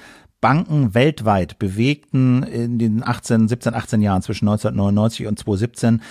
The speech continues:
mehr als zwei Billionen Dollar,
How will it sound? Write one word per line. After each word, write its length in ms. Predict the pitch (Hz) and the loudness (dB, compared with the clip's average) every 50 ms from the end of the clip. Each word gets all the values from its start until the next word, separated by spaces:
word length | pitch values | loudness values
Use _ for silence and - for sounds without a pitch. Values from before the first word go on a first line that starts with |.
| - - - | -20 -16 -4
mehr 260 | - 110 120 143 139 | 0 2 2 2 2
als 260 | 120 113 - - - | 0 -4 -4 -6 -14
zwei 520 | - - - - 110 110 113 139 156 165 202 | -14 -14 -10 -6 -4 0 0 2 0 0 -2
Billionen 1080 | 170 113 95 92 143 139 180 208 196 147 117 104 113 127 139 151 156 143 135 131 131 117 | -4 -8 -6 -2 0 0 2 2 0 -2 -2 0 0 2 2 2 2 2 2 0 0 0
Dollar, 440 | 110 113 120 127 110 95 104 120 | 0 0 0 2 2 0 0 -2